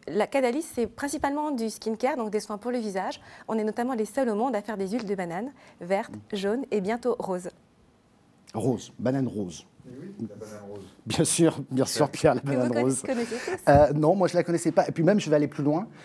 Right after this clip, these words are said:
Speaker 2: En préparant ce rendez-vous, je pensais que, très bêtement, et pardon, hein, excusez-moi, je vous le dis en face, les yeux dans les yeux, je pensais que la, que le bananier était un arbre.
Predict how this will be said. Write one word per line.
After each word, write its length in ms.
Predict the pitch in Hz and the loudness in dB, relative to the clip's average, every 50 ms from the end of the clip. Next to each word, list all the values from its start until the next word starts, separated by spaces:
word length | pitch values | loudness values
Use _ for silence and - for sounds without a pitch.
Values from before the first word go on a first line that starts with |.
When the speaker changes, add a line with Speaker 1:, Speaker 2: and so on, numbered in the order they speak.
| - - | -4 2
Speaker 2:
En 80 | - 135 | 2 2
préparant 380 | - - 156 - 160 151 180 | 4 4 4 6 6 4 4
ce 140 | 180 - 165 | 0 0 0
rendez-vous, 360 | 151 147 143 147 143 135 180 | 0 2 2 2 2 2 0
je 100 | 196 - | -2 0
pensais 300 | - 156 135 - - 127 | 0 0 0 0 0 -2
que, 340 | - - - 143 135 123 101 - - | -2 2 4 4 4 4 2 -2 -4
très 160 | - - 156 | 0 2 2
bêtement, 400 | 113 135 - - - 147 147 123 | 2 2 0 0 0 2 2 2
et 60 | 117 - | 2 4
pardon, 420 | - 139 113 135 131 127 110 101 | 2 2 2 2 -2 -2 -2 -4
hein, 40 | 107 | -4
excusez-moi, 520 | - - - - 151 143 147 127 156 165 | -6 -6 -2 2 4 4 6 4 4 2
je 40 | 143 | 0
vous 120 | 127 127 | -2 -2
le 40 | 117 | 2
dis 100 | 117 135 | 2 2
en 80 | 123 120 | 2 2
face, 340 | - - 147 160 156 - 120 | 0 2 2 2 2 0 -2
les 160 | 123 113 127 | -2 0 0
yeux 60 | 127 | 2
dans 120 | 123 120 | 2 2
les 220 | 117 113 120 120 117 | 2 2 2 4 4
yeux, 100 | 147 156 - - - - - - - - - | 2 2 0 -4 -14 -12 -12 -14 -14 -14 -12
je 100 | - - | -6 0
pensais 300 | - 147 - - 185 170 | 2 2 2 2 0 0
que 140 | - - 147 | 2 4 4
la, 120 | 143 135 120 117 113 110 107 110 - - - - - | 4 4 2 0 -8 -12 -12 -12 -14 -14 -10 -4 0
que 80 | 151 | 2
le 100 | 139 139 | 2 4
bananier 500 | 135 127 180 180 175 175 170 165 165 190 | 4 4 4 4 4 4 2 2 2 2
était 220 | 185 175 147 - 127 | 0 0 -2 -2 0
un 100 | 120 123 | 0 0
arbre. 400 | 139 123 - - - - - | 0 0 -2 -8 -12 -14 -20